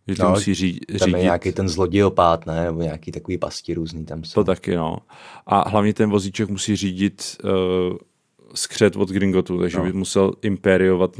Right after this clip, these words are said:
Speaker 1: ale jako myslím si, že by neměl problém s tím prostě
Speaker 2: Mhm.
Speaker 1: dát império na,
Speaker 2: Jo.
Speaker 1: na všechny, že jo.
Speaker 2: Hm.
Speaker 1: Jako império je hrozně mocný kouzlo, že jo.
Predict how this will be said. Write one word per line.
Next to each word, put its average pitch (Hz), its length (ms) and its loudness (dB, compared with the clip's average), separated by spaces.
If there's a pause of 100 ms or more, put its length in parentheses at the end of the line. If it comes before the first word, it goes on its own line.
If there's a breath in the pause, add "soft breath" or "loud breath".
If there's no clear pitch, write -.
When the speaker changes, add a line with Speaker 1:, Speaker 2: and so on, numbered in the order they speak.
(120)
Speaker 1:
ale 107 140 6
jako 110 140 2
myslím 107 260 -2
si, - 140 -8
že 98 100 -2
by 95 100 -4
neměl 95 280 0
problém 90 340 -2
s - 80 -14
tím 95 160 -6
prostě 92 240 -6
Speaker 2:
Mhm. 101 80 0
Speaker 1:
dát 95 220 0
império 90 520 -2
na, 87 240 -6 (400 soft breath)
Speaker 2:
Jo. 123 80 -10
Speaker 1:
na - 60 -6
všechny, 95 460 -2
že 85 80 -4
jo. 82 100 -4 (460)
Speaker 2:
Hm. 80 180 -6 (560 soft breath)
Speaker 1:
Jako 110 140 0
império 113 420 6
je 113 120 8
hrozně 107 320 2
mocný 107 360 0
kouzlo, 101 440 -2
že 82 100 -8
jo. 85 160 -12